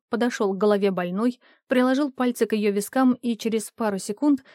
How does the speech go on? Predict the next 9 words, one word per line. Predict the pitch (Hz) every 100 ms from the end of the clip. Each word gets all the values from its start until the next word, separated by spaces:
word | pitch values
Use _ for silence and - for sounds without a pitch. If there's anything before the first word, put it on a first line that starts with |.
| _ -
женщина | 214 277 - 247
задышала | 226 226 220 240 220
глубже | 202 208 247 233 254
и | -
ровнее. | 240 220 202 180 156 - _ _ _ _
Ей | 214 208
явно | 185 196 220 233
стало | 214 202 185
полегче. | 185 190 165 - -